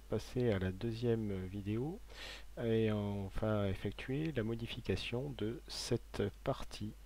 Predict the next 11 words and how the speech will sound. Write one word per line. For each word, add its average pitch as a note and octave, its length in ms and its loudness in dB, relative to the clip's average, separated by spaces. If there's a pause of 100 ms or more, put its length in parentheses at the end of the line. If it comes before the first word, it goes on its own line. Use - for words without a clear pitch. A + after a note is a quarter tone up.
(220)
du G2+ 300 -6
boîtier. - 420 -2 (1400)
Voilà. F#2+ 240 -6 (560)
Donc G2 200 -4
on A#2 80 4
voit A#2 420 4 (180)
quand F#2+ 160 -4
je F#2+ 80 -4
clique G2+ 320 -4
dessus G#2 480 -2 (540)
que G#2 260 4